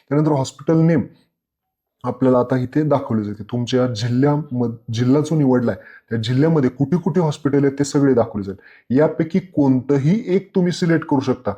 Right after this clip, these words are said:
आता एकाच ठिकाणी जाणं गरजेचं नाही, तुम्ही कुठलंही एखादं हॉस्पिटल यातलं सिलेक्ट करा, कॅप्चा टाका आणि टर्म्स and कंडिशन ॲक्सेप्ट करून सबमिट बटनावरती क्लिक करायचं आहे.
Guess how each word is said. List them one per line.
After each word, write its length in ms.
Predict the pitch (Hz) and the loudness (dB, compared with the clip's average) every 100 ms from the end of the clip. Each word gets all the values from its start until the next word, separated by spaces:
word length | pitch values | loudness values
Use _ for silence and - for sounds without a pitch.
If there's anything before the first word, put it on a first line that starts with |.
| - - _ - | -10 -20 _ -10
आता 380 | 110 135 147 - | -4 0 0 0
एकाच 380 | 113 110 139 143 | -6 -2 -2 -2
ठिकाणी 300 | 139 147 151 | -2 2 2
जाणं 280 | 147 147 147 | 2 2 2
गरजेचं 380 | 147 143 143 143 | 2 0 0 0
नाही, 120 | 110 | -2
तुम्ही 220 | 113 127 | -2 -6
कुठलंही 680 | - 131 - 127 127 180 185 | -4 -6 -2 -2 2 2 2
एखादं 300 | 151 143 160 | 2 0 2
हॉस्पिटल 420 | 139 - 127 143 | 0 -4 -2 2
यातलं 220 | 131 120 | 2 0
सिलेक्ट 320 | 113 127 139 | -4 -2 0
करा, 220 | - 143 160 - _ _ - | 2 2 0 -4 _ _ -2
कॅप्चा 320 | 120 - - | -2 0 -2
टाका 380 | 147 147 147 156 156 - | 0 0 2 0 0 -4
आणि 320 | 113 131 180 - _ _ - | 0 0 0 -4 _ _ -2
टर्म्स 200 | 135 139 | 0 2
and 120 | 143 | 0
कंडिशन 300 | 131 117 123 | 0 -2 -2
ॲक्सेप्ट 300 | 110 - 113 - | -2 -4 -6 -2
करून 220 | 123 190 | 0 0
सबमिट 440 | - - 104 123 123 | -2 -6 -2 0 -2
बटनावरती 560 | 110 - 98 101 - | -4 -8 -10 -10 -10
क्लिक 260 | - 135 - | -4 -4 -6
करायचं 260 | 107 110 - | -18 -18 -20
आहे. 200 | 113 | -20